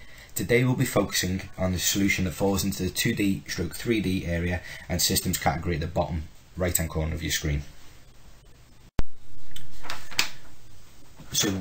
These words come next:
where did the need for surface control come from? Essentially we're looking at three key areas here: aesthetics, functional aspects and quality control. As industries are evolving, so are end user expectations.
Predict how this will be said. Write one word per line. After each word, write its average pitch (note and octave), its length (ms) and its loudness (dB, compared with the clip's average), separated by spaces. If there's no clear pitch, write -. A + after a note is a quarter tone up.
where A2+ 300 4
did G#2+ 160 0
the G2 80 2
need F#2+ 340 4
for F#2+ 140 -2
surface F2 260 2
control E2 380 0
come D#2+ 180 -2
from? D2+ 220 0
Essentially B2+ 520 4
we're A#2 120 4
looking G#2+ 300 0
at D2 80 -4
three G#2+ 300 -2
key F#2 240 0
areas E2+ 320 2
here: D#2 240 0
aesthetics, - 800 2
functional - 420 0
aspects - 720 -2
and E2 100 -4
quality E2+ 380 0
control. D#2+ 420 -2
As C#3+ 220 4
industries B2 520 2
are G#2 60 0
evolving, F2+ 520 2
so G2 340 2
are F#2 40 2
end F2 200 0
user E2+ 220 0
expectations. D#2+ 840 -2